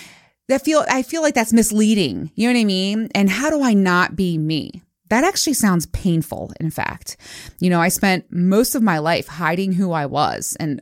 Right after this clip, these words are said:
fuck that shit anymore. So <sighs> I have to deal with the consequences of that, and I'm going to continue to be myself. I'm gonna keep putting my real self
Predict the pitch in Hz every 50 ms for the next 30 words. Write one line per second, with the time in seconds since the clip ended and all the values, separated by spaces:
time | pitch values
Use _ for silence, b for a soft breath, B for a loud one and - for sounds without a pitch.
0 | - - - - - - 311 - - _ 196 165 160 170 - - - 170 147 -
1 | - 151 147 139 127 127 - 52 62 64 - - b b b b b b b b
2 | b b b b b b - - 254 240 240 240 240 233 226 247 220 226 226 226
3 | 214 202 185 180 170 170 196 190 185 - 190 185 165 160 - - 175 165 156 156
4 | - 190 175 160 165 160 156 175 151 175 170 170 170 180 - - 170 185 180 180
5 | - - 156 170 180 185 208 233 247 208 214 180 165 160 160 156 - - 175 -
6 | 175 160 - - 180 160 151 139 131 131 - _ _ - 165 156 170 208 262 269
7 | - 180 143 147 156 - - - - - B B B B B B B B B 175
8 | 170 165 165 - - 175 - - - - 170 - - 220 226 226 214 180 160 151
9 | 143 151 196 208 226 240 247 233 - - 208 196 196